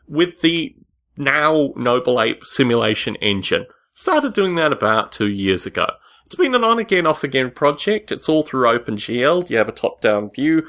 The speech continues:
of currently kind of urban environment and, you know, there are agent models and things that I am adding to it accordingly. But now the Mushroom Boy exists rather than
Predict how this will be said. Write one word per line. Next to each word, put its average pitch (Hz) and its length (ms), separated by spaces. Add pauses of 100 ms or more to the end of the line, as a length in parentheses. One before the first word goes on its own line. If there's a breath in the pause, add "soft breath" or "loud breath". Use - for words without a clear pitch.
(200 loud breath)
of - 220
currently 120 640
kind 110 200
of 104 160
urban 135 320
environment 123 880
and, 110 380 (320 loud breath)
you 127 120
know, 98 120
there 104 200
are 120 80
agent 120 360
models 110 400
and 98 120
things 104 300
that 101 140
I 98 120
am 98 80
adding 101 280
to 101 200
it 98 120
accordingly. 110 720 (260 loud breath)
But 175 140
now 240 280
the 226 80
Mushroom 180 380
Boy 135 220
exists 131 580
rather 135 300
than 117 300